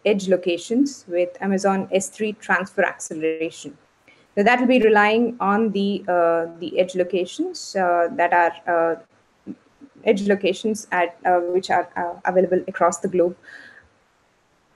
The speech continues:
Finally, customers can capture and load streaming data or I O T device with the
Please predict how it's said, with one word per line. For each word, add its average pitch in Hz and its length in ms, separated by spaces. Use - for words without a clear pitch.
Finally, 311 500
customers 294 520
can 247 220
capture 277 460
and 208 260
load 196 240
streaming 233 400
data 220 320
or 185 300
I 190 140
O 190 60
T 208 140
device 196 580
with 180 200
the 175 300